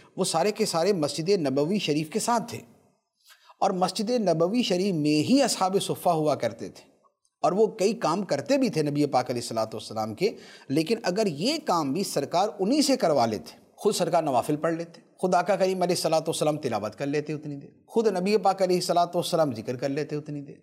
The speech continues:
اور یہ جو بکریوں کا دودھ دونا ہے، یہ جو کپڑے سی لینا ہے، یہ جو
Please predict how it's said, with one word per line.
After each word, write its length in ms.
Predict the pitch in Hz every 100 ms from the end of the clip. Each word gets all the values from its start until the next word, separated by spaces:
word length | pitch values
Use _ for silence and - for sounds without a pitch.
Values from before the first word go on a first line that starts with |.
| _
اور 220 | 156 151 143 - - _
یہ 140 | 143 175
جو 220 | 165 160 - 139
بکریوں 400 | 139 165 160 170
کا 100 | 151
دودھ 280 | 131 165 135
دونا 320 | 139 131 127
ہے، 140 | 120 127
یہ 120 | 135
جو 120 | 135
کپڑے 360 | 139 147 160 160
سی 180 | 156 131
لینا 360 | 123 120 123
ہے، 140 | 120 113 - - - _ _ _ _ _ 175
یہ 100 | 196
جو 180 | 190